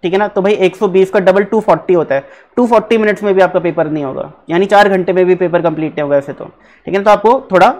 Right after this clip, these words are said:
time manage करके चलना है। अब इसके अंदर अच्छी बात क्या होती है कि भाई जो एक question एक mark, आपको जो एक standard time मैंने आपको दिया कि भाई इस तरीके से इसको करो, इसके अंदर जो practical questions होते हैं ना उनमें थोड़ा time ज़्यादा लगता है। ज़्यादा का मतलब ये कि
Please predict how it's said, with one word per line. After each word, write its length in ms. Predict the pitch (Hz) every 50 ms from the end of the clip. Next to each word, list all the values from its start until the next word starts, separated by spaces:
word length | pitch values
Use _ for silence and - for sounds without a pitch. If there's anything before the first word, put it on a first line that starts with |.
| - _ -
time 140 | 196 185 180
manage 220 | 170 165 160 156 156
करके 200 | 160 143 143 151
चलना 280 | - 135 131 131 -
है। 180 | - - _ _ _ _ _ - - -
अब 160 | 202 208 -
इसके 260 | - 208 202 - 247
अंदर 300 | 240 233 240 240 233 - - _ -
अच्छी 240 | 190 - - 233
बात 180 | 214 226 220 220
क्या 100 | 214 208
होती 180 | 208 202 196 190
है 100 | 202 196
कि 120 | 202 220
भाई 360 | 196 214 214 220 226 - - -
जो 260 | 180 170 185 208 220 208
एक 240 | - 196 202 202 202
question 300 | 202 196 190 - 208 -
एक 200 | - 190 185 190
mark, 320 | 190 180 185 185 180 - - _ _ _ _ _ _ _ _ _ _ _ _ _ _ _ -
आपको 280 | 151 175 170 - 190 185
जो 180 | 175 196 202 196
एक 360 | 196 175 180 185 190 190 - - _ _ _ _ _ _ _ _ _ _ _
standard 440 | - - - 208 190 190 190 208 196
time 200 | - 202 190 196
मैंने 140 | 196 190 185
आपको 140 | 180 196 170
दिया 180 | 170 175 175
कि 120 | 170 190 180
भाई 120 | 190 196
इस 100 | 185 185 -
तरीके 240 | 180 175 165 180 175
से 100 | 190 175
इसको 160 | - - 185
करो, 280 | 180 170 156 170 185 233 - _ _ - - _ _ _ _ _ -
इसके 240 | 196 202 202 - 233
अंदर 140 | 247 254 247
जो 100 | 262 254
practical 760 | - - _ _ - 196 180 185 - - 262 240 277 269 262
questions 380 | 269 233 208 - 233 226 202
होते 200 | 208 202 190 208
हैं 40 | 196
ना 60 | 214
उनमें 180 | 226 226 226 220
थोड़ा 160 | 214 214 208 208
time 220 | 214 190 190 190
ज़्यादा 240 | 165 156 151 160 160
लगता 280 | 156 139 - - 151
है। 120 | 147 143 - - _ _ _ _ _ _ _ _ _ _ _ _ _ _ _ _ _ _ _ _ - 160
ज़्यादा 320 | 156 170 190 190 196 220
का 80 | 220 226
मतलब 220 | 226 226 226 214
ये 80 | 220 214
कि 140 | 226 233